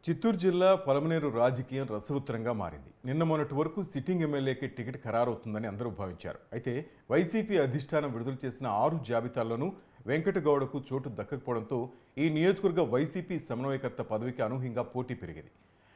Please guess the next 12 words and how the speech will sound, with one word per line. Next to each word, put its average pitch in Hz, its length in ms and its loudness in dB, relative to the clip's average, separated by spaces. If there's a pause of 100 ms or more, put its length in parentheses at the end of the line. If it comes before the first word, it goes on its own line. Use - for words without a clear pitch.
(220)
వెంకటగౌడ 156 500 6
సీటు 190 340 0
పదిలం 143 340 2
అనుకున్న 139 280 -2
నేపథ్యంలో 127 600 0 (140)
అకస్మాత్తుగా 156 640 2
పలువురు 127 320 -2
ఎమ్మెల్యే 147 320 2
అభ్యర్థిత్వం 120 460 -2
కోసం 113 340 -4
బరిలోకి 120 300 -2
దిగడంతో 110 480 -4